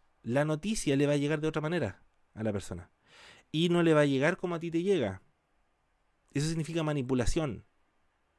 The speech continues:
¿Bien? Eso significa aislamiento. ¿Por qué? Porque quieren provocar que las personas tengan diferentes tipos de opiniones y que no lleguen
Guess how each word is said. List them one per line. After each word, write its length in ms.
¿Bien? 220
Eso 220
significa 520
aislamiento. 840
¿Por 200
qué? 360
Porque 380
quieren 360
provocar 680
que 120
las 120
personas 480
tengan 280
diferentes 480
tipos 300
de 80
opiniones 560
y 140
que 140
no 180
lleguen 680